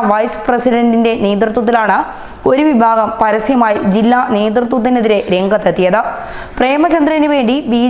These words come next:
ജെ പി ജില്ലാ നേതൃത്വം ഇടപെട്ട് വോട്ട് മറിക്കുകയെന്നായിരുന്നു ആരോപണം. ഇതിനെ തുടർന്ന് ഇന്നലെ രാത്രി ചേർന്ന എൻ ഡി എ തിരഞ്ഞെടുപ്പ് മാനേജ്മെന്റ് കമ്മിറ്റിയിലും മണ്ഡലം ഭാരവാഹികളുടെ യോഗത്തിലും ജില്ലാ പ്രസിഡന്റ് ഗോപിനാഥനെതിരെ രൂക്ഷ വിമർശനമാണ്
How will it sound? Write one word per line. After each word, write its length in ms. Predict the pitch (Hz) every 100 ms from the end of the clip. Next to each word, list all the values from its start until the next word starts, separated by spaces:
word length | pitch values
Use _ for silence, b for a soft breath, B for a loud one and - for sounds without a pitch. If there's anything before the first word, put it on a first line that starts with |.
| 233
ജെ 100 | 269
പി 180 | 254 262 220
ജില്ലാ 360 | 196 220 247 277
നേതൃത്വം 500 | 262 254 233 220 208 - 226
ഇടപെട്ട് 400 | 233 247 208 220 - 233
വോട്ട് 280 | 254 247 285 - 214
മറിക്കുകയെന്നായിരുന്നു 920 | 220 226 233 269 269 262 254 226 214 185 -
ആരോപണം. 440 | 175 185 185 190 214 - B B B -
ഇതിനെ 300 | 208 220 240
തുടർന്ന് 360 | 226 214 202 294 B B B 262
ഇന്നലെ 300 | 277 294 294 -
രാത്രി 340 | 233 233 240 277 254
ചേർന്ന 240 | 247 247 240 220
എൻ 80 | 226
ഡി 80 | 240
എ 80 | 262 -
തിരഞ്ഞെടുപ്പ് 480 | 226 233 254 247 262 262
മാനേജ്മെന്റ് 540 | 226 226 233 247 247
കമ്മിറ്റിയിലും 480 | 233 233 214 233 214 208
മണ്ഡലം 340 | 208 214 233 240 208
ഭാരവാഹികളുടെ 800 | 208 220 233 262 254 226 247 240 226
യോഗത്തിലും 400 | 226 233 220 190 B B B B
ജില്ലാ 300 | 208 220 240 262
പ്രസിഡന്റ് 460 | 254 262 247 226 233 233
ഗോപിനാഥനെതിരെ 960 | 226 233 254 262 247 254 247 233 208 220 247
രൂക്ഷ 300 | 240 240 - 262
വിമർശനമാണ് 600 | 247 240 254 240 226 202